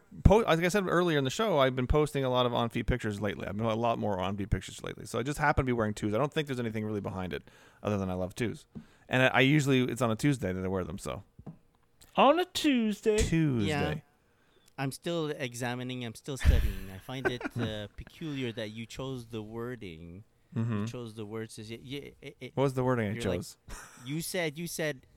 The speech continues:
Speaker 3: it might not be anything. Like, you're,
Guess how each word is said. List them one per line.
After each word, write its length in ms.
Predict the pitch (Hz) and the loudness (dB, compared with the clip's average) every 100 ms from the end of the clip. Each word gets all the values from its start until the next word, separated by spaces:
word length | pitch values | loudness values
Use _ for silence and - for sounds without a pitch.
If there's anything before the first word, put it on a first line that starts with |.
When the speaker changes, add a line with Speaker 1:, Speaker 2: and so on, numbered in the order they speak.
| - - | -12 -6
Speaker 3:
it 140 | 131 | -4
might 340 | 139 135 170 147 | -2 -2 -2 -4
not 300 | 139 135 135 _ _ _ _ - | -4 -4 -6 _ _ _ _ -12
be 220 | 117 123 | -6 -2
anything. 540 | 123 120 104 95 76 76 | -2 -4 -8 -12 -14 -12
Like, 220 | 110 117 | -10 -8
you're, 100 | 139 | -8